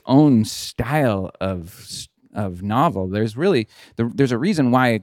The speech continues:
the, the, the term, it's a cliche, but Kafkaesque ex-,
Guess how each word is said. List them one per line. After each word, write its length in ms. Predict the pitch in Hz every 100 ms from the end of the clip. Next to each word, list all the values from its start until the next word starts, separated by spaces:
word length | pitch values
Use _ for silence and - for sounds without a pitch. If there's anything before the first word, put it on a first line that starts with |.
| _ -
the, 400 | 101 104 117 104
the, 220 | 110 104
the 140 | 98
term, 360 | - 139 131 104
it's 120 | 101
a 40 | 90
cliche, 460 | 120 104 131 135
but 220 | 98 101
Kafkaesque 840 | - 113 - 92 - 110 101 - - -
ex-, 260 | 90 92